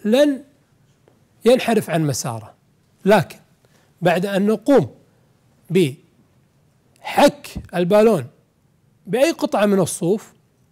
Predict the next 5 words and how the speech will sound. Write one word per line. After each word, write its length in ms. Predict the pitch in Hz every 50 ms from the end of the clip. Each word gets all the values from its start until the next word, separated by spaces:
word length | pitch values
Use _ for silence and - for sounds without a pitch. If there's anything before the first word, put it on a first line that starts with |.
| _ _ _ _ _ _ _ _ - -
أو 240 | 180 214 247 - - - _ _ _ _ _ _ _ _ _ _ _ _ _ - - 202
الثوب 520 | 185 - - 208 220 240 247 240 - - _ _ _ _ _ _ _ _ _ _ _ _ _ _ _ _ _ _ _ _
ونغرب 500 | - 208 247 262 226 294 311 294 277 240
هذا 260 | 254 226 269 262 262 254
البالون 460 | 240 240 240 233 233 214 170 139